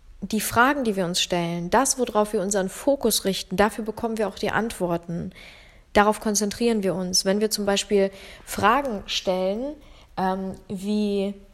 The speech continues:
"Warum habe ich jetzt schon wieder einen Fehler gemacht?", dann bekommen wir Antworten darauf. Dann beantwortet unser Gehirn quasi sofort, warum wir den Fehler gemacht haben.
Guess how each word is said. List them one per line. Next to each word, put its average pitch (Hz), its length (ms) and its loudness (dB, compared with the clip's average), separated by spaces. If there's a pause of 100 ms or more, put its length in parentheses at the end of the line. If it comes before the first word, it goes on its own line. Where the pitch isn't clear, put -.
(1000)
"Warum 247 420 2
habe 254 140 0
ich 247 140 -6
jetzt - 420 -4 (800)
schon 214 420 -4
wieder 269 280 2
einen 208 180 -8
Fehler 220 400 0
gemacht?", 180 600 -8 (460)
dann 202 220 0
bekommen 220 360 -4
wir 214 120 0
Antworten 190 500 -2
darauf. 180 600 -4 (440)
Dann 185 460 0
beantwortet 277 560 2
unser 202 260 -6
Gehirn 208 440 -4
quasi 226 360 0
sofort, 220 840 0 (300)
warum 208 720 4
wir 240 100 -2
den 226 160 0
Fehler 226 380 0
gemacht 170 480 -2
haben. 180 480 -6